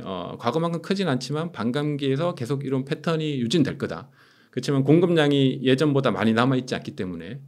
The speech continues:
이것은 제가 볼 때 비트코인을 앞으로 계속 장기적으로 유지하는데 그냥 어느 정도 이제 정량화된 메커니즘이지 과거의 패턴처럼 반감기 후에 막 급격한 상승? 이런 건 조금 기대하기는 힘들고,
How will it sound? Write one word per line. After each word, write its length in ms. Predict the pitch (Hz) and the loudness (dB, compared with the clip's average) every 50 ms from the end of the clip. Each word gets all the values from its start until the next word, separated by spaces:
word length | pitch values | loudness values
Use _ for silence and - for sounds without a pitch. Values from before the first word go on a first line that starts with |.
| - - | -6 -2
이것은 640 | 113 113 151 143 156 147 143 139 135 139 139 - - | 4 4 4 6 6 4 2 0 -2 -6 -10 -6 -2
제가 160 | 123 123 139 | 0 0 2
볼 80 | 127 | 2
때 80 | 127 135 | 0 -2
비트코인을 720 | - 156 147 - - - 175 170 160 160 156 160 160 160 | -4 -4 -8 -6 -2 0 2 2 4 2 2 0 0 -2
앞으로 400 | - 156 151 - 165 160 160 156 - - _ _ | -4 -6 -6 -4 -2 -2 -2 -2 -6 -12 _ _
계속 320 | - - 139 - 139 - - | -2 0 0 0 0 -4 -4
장기적으로 720 | - 131 127 135 151 - - - 196 175 185 180 175 143 | 0 4 6 6 6 4 4 4 4 4 6 4 4 4
유지하는데 800 | 120 117 113 117 151 156 143 143 139 143 143 160 170 185 180 - - _ _ _ _ | 4 2 2 4 4 4 4 4 2 -2 -2 -2 -2 -4 -6 -10 -16 _ _ _ _
그냥 180 | - 139 135 - | -4 -2 0 2
어느 140 | 165 175 185 | 4 4 6
정도 400 | 170 170 156 151 143 151 151 143 | 6 6 4 6 6 6 6 6
이제 500 | 120 113 113 110 101 95 95 90 85 78 82 123 - | 6 6 6 6 4 2 0 -4 -6 -8 -10 -12 0
정량화된 540 | - 135 135 170 196 196 175 160 156 160 131 | 4 6 8 8 8 8 6 6 6 6 6
메커니즘이지 960 | 101 92 - - 139 135 127 120 101 90 82 73 - 82 82 82 85 - - _ _ _ _ - _ | 4 2 2 4 6 6 6 4 0 -2 -6 -6 -6 -8 -8 -8 -10 -14 -18 _ _ _ _ -20 _
과거의 600 | _ - 110 123 139 139 170 175 165 170 165 - | _ -2 2 2 2 4 4 4 4 4 4 2
패턴처럼 600 | - 185 185 185 - 175 165 - 160 151 156 156 | 0 -4 -4 -2 -4 -4 -4 -4 -4 -4 -4 -4
반감기 480 | 147 - 101 113 127 139 143 139 123 123 | -6 -4 -2 0 0 0 0 0 0 0
후에 100 | 123 120 | -2 -2
막 160 | 117 92 - | -2 -4 -6
급격한 440 | - 135 - - 151 - - 160 147 | -6 -6 -4 -4 -4 -2 0 0 0
상승? 420 | 135 185 190 180 180 - 240 240 - - - - - - - - | 0 0 0 0 0 -2 -2 -4 -4 -10 -20 -20 -20 -12 -4 0
이런 220 | 143 170 180 170 | 0 2 2 2
건 100 | 160 143 | 0 0
조금 380 | 131 127 123 120 113 110 107 - | 0 -2 0 0 0 0 -2 -6
기대하기는 420 | - - - 131 123 117 120 120 | -6 -2 0 0 2 2 0 0
힘들고, 560 | 143 156 147 143 123 - - 90 - - - | 0 0 0 -2 -2 -4 -6 -8 -8 -10 -12